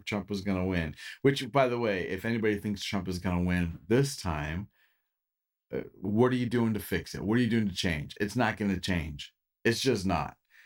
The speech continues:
So, um, it's the, that's why these institutions need to be torn down from top to bottom, from bottom to top. Burn it, baby, burn.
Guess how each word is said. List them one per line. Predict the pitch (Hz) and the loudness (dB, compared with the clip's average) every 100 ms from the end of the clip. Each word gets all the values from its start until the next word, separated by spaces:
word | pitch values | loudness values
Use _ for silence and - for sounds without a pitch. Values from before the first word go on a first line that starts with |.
| _ | _
So, | - 113 98 92 - _ _ _ | 0 4 4 2 -6 _ _ _
um, | 92 92 85 78 71 - _ _ | 0 2 2 -2 -8 -14 _ _
it's | 110 101 - | 0 0 0
the, | 104 104 | 0 2
that's | 101 104 - | 2 0 2
why | 98 | 0
these | 95 90 | 0 0
institutions | 98 87 - 95 85 82 | 0 -2 -2 0 0 2
need | 87 | 4
to | 85 | 4
be | 80 | 0
torn | - - 95 85 | -4 -2 0 2
down | 82 85 78 71 - _ _ _ _ _ _ _ | 4 4 2 -4 -12 _ _ _ _ _ _ _
from | 87 82 | -4 -4
top | - - 92 - | -2 0 0 0
to | 98 | 0
bottom, | 92 87 87 87 | 2 2 2 -2
from | 87 73 71 | -8 -10 -2
bottom | 85 87 90 | 0 0 -2
to | |
top. | 82 - 78 - _ _ - | -6 -6 -6 -8 _ _ -2
Burn | 95 95 | 0 0
it, | 85 | -4
baby, | 69 78 80 | -6 -6 -4
burn. | 78 82 85 78 71 | -2 0 0 0 -4